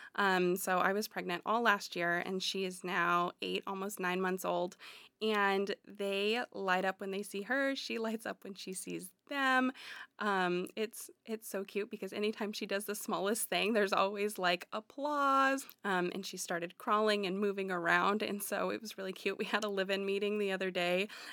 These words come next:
and so I had just set her down on the ground, and she's crawling around, and, and she's just learned how to clap, and so she was clapping, and then they were clapping, and there were just so many <laughs> squeals of delight. It was,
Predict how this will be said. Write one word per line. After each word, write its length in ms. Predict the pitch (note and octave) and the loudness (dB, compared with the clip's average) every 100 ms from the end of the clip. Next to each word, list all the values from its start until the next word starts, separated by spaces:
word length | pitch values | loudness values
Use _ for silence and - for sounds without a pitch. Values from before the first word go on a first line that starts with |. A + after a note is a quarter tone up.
| - | -2
and 240 | G#3 G3+ | 0 2
so 220 | G#3+ G3+ F#3 | 2 4 4
I 60 | |
had 200 | G3 A#3+ | 2 -2
just 200 | - F#3+ | -4 -2
set 160 | - - | 0 0
her 120 | G#3 | -2
down 180 | F#3+ G3 | -4 -8
on 40 | |
the 60 | G3+ | -2
ground, 200 | F#3 G3 | 0 0
and 60 | |
she's 240 | G#3 G#3+ - - | -2 -8 -10 -6
crawling 400 | - G3 A3 G#3+ | 2 4 4 2
around, 840 | A3 G3+ F#3+ G3+ G#3 G#3 G#3+ A3 | 0 0 2 6 6 6 4 4
and, 220 | G3+ F#3 G#3 - | 2 0 -2 -2
and 200 | A#3+ G#3+ - | -4 -6 -12
she's 260 | - A3+ G3 | -10 -6 -6
just 200 | G3 - | -8 -8
learned 160 | F3+ | -4
how 60 | G3 | -4
to 80 | F3 | -4
clap, 400 | - E3+ F3+ - | 2 2 2 0
and 160 | G#3+ | -4
so 280 | - G3 F3+ - - - | 4 6 6 2 -12 -10
she 200 | - B3 | -6 -2
was 140 | A3 A#3 | -2 -2
clapping, 380 | G#3 G#3+ A3 G3 | -2 -2 -2 -6
and 80 | |
then 160 | D#3+ F3 | -6 -4
they 160 | C#4 C#4 | -4 -4
were 140 | C#4+ | -6
clapping, 680 | - C#4 C4 C4+ C4 B3+ A3+ | -4 0 0 0 -2 0 0
and 100 | G3+ | 0
there 100 | F#3 | 2
were 120 | F3+ | 2
just 220 | A#3+ - | 0 -2
so 100 | F#3 | -2
many 240 | F#3 G3 A3 | 0 2 0
<laughs> 100 | - | -2
squeals 500 | - - - G3+ G3 | -10 -8 -6 -6 -6
of 120 | F#3 | -8
delight. 440 | F#3+ F3+ E3+ G3 - | -6 0 0 0 -4
It 80 | |
was, 260 | F#3+ F#3+ - | -8 -8 -8